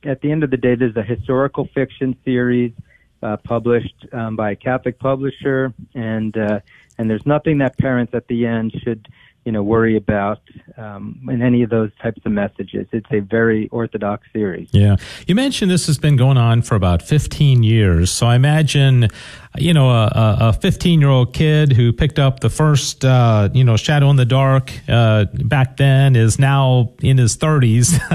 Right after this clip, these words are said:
Speaker 2: <laughs> Do you, do you find that people have been kind of following you along, or are they passing it now down to their kids, or, uh, you, you, you find that people are, are, are kind of eager for the, these to each, each year to come out, or the new ones?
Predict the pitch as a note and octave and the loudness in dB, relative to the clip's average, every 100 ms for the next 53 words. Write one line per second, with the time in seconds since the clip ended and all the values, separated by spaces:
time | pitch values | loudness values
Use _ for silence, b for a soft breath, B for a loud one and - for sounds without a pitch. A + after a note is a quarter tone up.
0 | B2 - - - D3 C#3+ D#3+ C#3+ F3+ A#3+ | -2 -4 -14 -2 2 4 2 2 0 0
1 | A#3+ F#3+ E3+ B2+ F3+ E3+ E3+ D#3+ C3 D3 | 2 2 0 0 0 2 2 4 4 2
2 | C#3+ D#3 C#3 - C#3 D#3 D3+ D3 C3 B2 | 4 2 2 2 2 4 4 4 4 4
3 | D3 D#3+ D3+ F#2+ E2+ E2+ - B2+ - A#2 | 4 4 4 4 2 2 2 2 2 2
4 | G#2 A#2+ B2 A2 A2+ B2 B2 G2 F2+ - | 2 2 2 2 4 2 2 2 0 0
5 | F3 E3+ D3+ C3 G#2+ F#2+ F2+ G2 F#2+ F#2 | 0 2 2 0 2 2 2 2 2 2
6 | A2+ A2+ B2 A#2+ A#2+ C#3+ D3 C3 A#2 C#3+ | 2 2 2 0 0 2 2 2 2 0
7 | C3+ C3 B2 A2 A2+ G#2+ - G#2 - - | 2 2 2 2 2 2 2 0 -2 -2
8 | D#3+ C#3 C#3+ F3+ E3+ F#3 F#3 D#3 C#3 C3+ | 0 2 2 2 2 2 2 2 2 4
9 | G#2 A#2 D3 C#3 C3+ A#2+ C3+ C#3+ - C#3+ | 2 2 2 2 0 0 0 0 0 -2
10 | - C3+ D#3 C#3+ C#3+ C3 C3+ F3 F#3 A2 | 0 0 2 0 0 2 4 2 0 0
11 | G#2+ B2 D3+ F3 F#3+ - | 2 2 4 4 2 -2